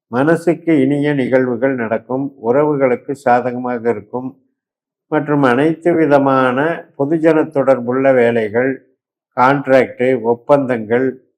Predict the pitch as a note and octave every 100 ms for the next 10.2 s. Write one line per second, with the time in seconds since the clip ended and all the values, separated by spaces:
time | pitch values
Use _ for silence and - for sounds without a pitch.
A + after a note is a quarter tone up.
0 | _ _ - B2 A#2 C3 C#3 C3+ A#2 -
1 | C3+ B2 A2+ A2+ A2 B2+ C#3 - C#3+ E3
2 | D#3+ D3+ C#3+ D3 D3 B2+ C3 A#2+ A#2+ A#2
3 | A2 _ _ _ _ _ _ _ D3+ C3
4 | A#2 A2+ B2 A#2+ A#2+ D3 D#3 D3 C3 C#3
5 | C#3+ - C3 C3 D3 C#3+ C3+ A#2 B2 A#2+
6 | A#2+ A#2 G#2+ - A2+ A2 B2 A#2 B2 C#3
7 | A2+ B2+ - G#2 G2 G2+ _ _ A2 A#2
8 | B2 C#3+ C#3+ A#2+ C3 C#3 - A#2+ - D3
9 | - C3 A#2+ A#2 A#2 A2 A2 A#2 A#2 A#2+
10 | C3+ C3+